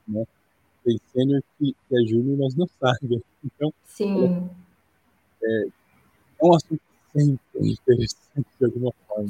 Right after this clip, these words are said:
Speaker 1: né?
Speaker 2: Sim. É, eu penso que
Speaker 1: É.
Speaker 2: eu penso que essas, essas nomenclaturas que a gente dá, elas são muito relativas, né?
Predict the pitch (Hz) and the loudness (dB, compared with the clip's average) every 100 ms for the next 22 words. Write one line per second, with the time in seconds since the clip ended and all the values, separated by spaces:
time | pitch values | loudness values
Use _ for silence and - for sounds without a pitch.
0 | 208 214 190 185 185 - _ _ _ _ | -8 -8 -6 -6 -8 -12 _ _ _ _
1 | _ _ _ _ _ _ _ 269 277 226 | _ _ _ _ _ _ _ 2 4 4
2 | 220 240 247 - 247 247 220 185 190 - | 4 2 0 -4 -4 0 0 -2 -6 -12
3 | _ _ _ _ _ _ 113 92 101 _ | _ _ _ _ _ _ -14 -14 -14 _
4 | _ _ _ _ - 196 208 220 - 220 | _ _ _ _ -8 0 2 2 0 -2
5 | 226 226 220 - 196 190 190 185 - - | 0 -4 -4 -6 -8 -6 -8 -8 -10 -18
6 | _ _ - 196 202 214 190 170 - 202 | _ _ -4 0 0 2 2 2 0 -2
7 | 208 185 185 185 196 196 180 180 190 208 | -2 -4 -6 -8 -8 -8 -6 -2 0 0
8 | 196 196 202 202 214 220 269 277 277 - | -4 -6 -6 -2 -2 0 2 2 -2 -6
9 | 190 180 170 175 180 180 | -8 -6 -6 -6 -6 -8